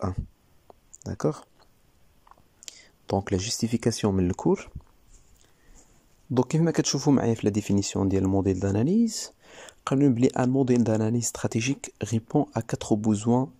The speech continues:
des décideurs. Donc, premier besoin, هو comprendre des facteurs clés de succès de leur marché. Donc, فاش كنقول لك comprendre,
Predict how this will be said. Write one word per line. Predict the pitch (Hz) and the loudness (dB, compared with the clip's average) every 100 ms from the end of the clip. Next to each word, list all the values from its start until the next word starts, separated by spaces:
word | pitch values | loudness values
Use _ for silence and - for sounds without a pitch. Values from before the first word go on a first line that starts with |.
| - | -6
des | 107 | -6
décideurs. | 107 104 - - - - | -4 -4 -4 -4 -6 -6
Donc, | - 104 - | -4 -4 -4
premier | - 120 117 | 0 2 4
besoin, | 117 107 110 - - - - - - - | 2 2 0 -2 -12 -20 -20 -20 -20 -6
هو | 104 104 104 | -2 -2 0
comprendre | - 143 - 113 104 98 87 95 - _ _ _ - | 0 0 0 0 0 -2 -2 -4 -4 _ _ _ -2
des | 104 | -2
facteurs | - - - 113 | 0 -4 -2 -2
clés | 117 107 | 0 -2
de | |
succès | - 104 - - 104 - - - - _ 110 | -2 -4 -4 -2 -2 -2 -8 -14 -14 _ 0
de | 104 | 2
leur | 104 98 | 4 2
marché. | 101 98 - 170 - - - _ _ _ _ - - - - - | 0 -2 -2 -2 -4 -12 -20 _ _ _ _ -18 -16 -18 -20 -12
Donc, | 113 | -6
فاش | - | -2
كنقول | - 139 127 | -2 0 0
لك | - - | -2 -8
comprendre, | - - 123 117 - 170 233 233 120 104 | -6 2 4 2 -2 0 2 2 0 -2